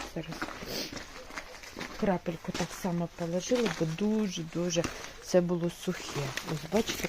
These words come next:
капає вона вже. От. Цибулька ось тут гарна. Получається гарна.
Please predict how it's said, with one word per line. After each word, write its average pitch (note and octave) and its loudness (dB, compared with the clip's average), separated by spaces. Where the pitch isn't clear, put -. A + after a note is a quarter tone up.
капає G3 -2
вона F3+ 6
вже. - 0
От. G3+ 0
Цибулька G#3+ 2
ось - -6
тут F3+ 0
гарна. E3 4
Получається F#3 2
гарна. D#3 0